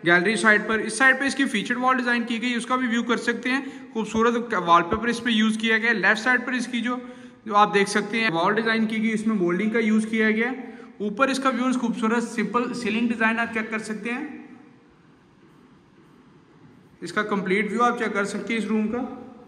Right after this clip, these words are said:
इसके बाद चलते हैं इसके अटैच bathroom की तरफ। Viewers, enter होते हैं तो आप देख सकते हैं same खूबसूरत tile work किया गया इसमें completely ऊपर तक, complete tiled ये बात है। इस side पर देखें तो इसकी जो customized vanity install की गई है।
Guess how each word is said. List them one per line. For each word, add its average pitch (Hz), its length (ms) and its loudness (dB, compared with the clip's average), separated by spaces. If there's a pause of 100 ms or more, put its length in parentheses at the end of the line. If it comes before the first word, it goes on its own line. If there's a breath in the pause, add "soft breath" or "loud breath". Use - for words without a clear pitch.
(840)
इसके 190 180 0
बाद 277 200 8
चलते 254 240 2
हैं 285 80 6
इसके 277 180 4
अटैच 226 420 4
bathroom 190 420 0
की 269 100 2
तरफ। 262 380 0 (200)
Viewers, 240 300 0
enter 262 320 4
होते 254 240 2
हैं 269 120 2
तो 262 60 2
आप 254 140 4
देख 214 160 4
सकते 220 280 -6
हैं 254 140 2
same 220 300 2
खूबसूरत 220 580 0
tile 185 300 4
work 196 320 0
किया 226 160 4
गया 226 140 0
इसमें 220 240 0
completely 202 480 0
ऊपर 220 240 0
तक, 226 180 -2 (480 loud breath)
complete 226 500 2
tiled 208 280 6
ये 247 100 2
बात 180 360 2
है। 240 80 0 (1200)
इस 233 160 -4
side 277 180 2
पर 294 80 0
देखें 233 380 4
तो 269 100 0
इसकी 226 280 2
जो 226 140 4
customized 214 560 2
vanity 185 300 2
install 226 380 4
की 214 180 2
गई 233 160 2
है। 233 140 2